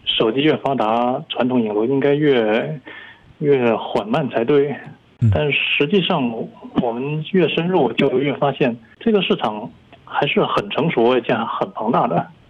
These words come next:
Speaker 2: 嗯。
Speaker 1: 从这个国家的行业统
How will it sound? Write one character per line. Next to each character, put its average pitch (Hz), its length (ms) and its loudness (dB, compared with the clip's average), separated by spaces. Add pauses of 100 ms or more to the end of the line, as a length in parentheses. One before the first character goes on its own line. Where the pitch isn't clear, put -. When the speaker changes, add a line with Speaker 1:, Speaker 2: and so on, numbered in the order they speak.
Speaker 2:
嗯。 101 260 2 (400)
Speaker 1:
从 160 480 0
这 156 180 2
个 120 640 2 (320)
国 135 240 0
家 175 260 0
的 139 220 2
行 120 240 -2
业 180 80 2
统 104 260 -2